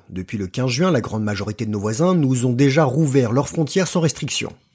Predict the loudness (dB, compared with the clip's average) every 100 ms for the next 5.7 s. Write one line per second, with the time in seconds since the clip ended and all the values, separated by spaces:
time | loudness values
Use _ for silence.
0 | _ -6 0 0 0 -4 -4 -4 -2 -4
1 | -4 -2 0 0 0 0 -2 0 0 0
2 | 2 2 2 -2 -6 _ 2 4 4 0
3 | -4 0 2 2 0 -2 -2 -2 -4 -4
4 | -6 -2 0 2 2 4 4 2 4 6
5 | 6 6 6 4 0 0 0